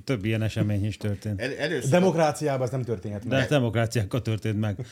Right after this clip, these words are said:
Speaker 1: Ők mentek,
Speaker 3: Elsősorban
Speaker 1: nem,
Speaker 3: demokráciákhoz.
Speaker 1: ők mentek nem demokráciához, és ott a partnál eszkalálták a konfliktust.
Speaker 2: E-, ez
Speaker 1: Ilyen
Speaker 2: elő
Speaker 1: mindenféle
Speaker 2: szokott
Speaker 1: komoly
Speaker 2: fordulni.
Speaker 1: indokokkal.
Speaker 2: Ez elő szokott fordulni, és ennek a, ennek a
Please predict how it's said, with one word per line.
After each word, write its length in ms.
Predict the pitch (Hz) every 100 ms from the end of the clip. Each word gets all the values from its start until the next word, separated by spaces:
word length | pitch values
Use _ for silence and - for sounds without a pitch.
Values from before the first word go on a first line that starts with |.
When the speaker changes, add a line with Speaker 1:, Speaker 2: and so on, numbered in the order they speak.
| 127
Speaker 1:
Ők 180 | 151 156
mentek, 220 | 139 139
Speaker 3:
Elsősorban 240 | 139 160 151
Speaker 1:
nem, 100 | 151
Speaker 3:
demokráciákhoz. 520 | 147 135 127 156 175
Speaker 1:
ők 60 |
mentek 300 | 156 147 127
nem 200 | - 151
demokráciához, 720 | 156 160 160 160 170 165 165 156
és 100 | 143
ott 160 | 135
a 60 | 147
partnál 560 | 151 135 110 123 123
eszkalálták 680 | 117 117 - 107 101 98 104
a 60 | 101
konfliktust. 720 | 98 104 95 92 - 135 147
Speaker 2:
E-, 40 |
ez 180 | 104 123
Speaker 1:
Ilyen 100 | 139
Speaker 2:
elő 40 | 156
Speaker 1:
mindenféle 440 | 151 147 - 139
Speaker 2:
szokott 160 | 123 135
Speaker 1:
komoly 200 | 127 120
Speaker 2:
fordulni. 140 | 113
Speaker 1:
indokokkal. 480 | 110 110 - 113 104 -
Speaker 2:
Ez 60 | -
elő 160 | 131 131
szokott 260 | 120 113
fordulni, 320 | - 113 107 107
és 100 | 107
ennek 320 | 113 104 -
a, 260 | 95 92 80
ennek 240 | 98 92
a 300 | 95 90 85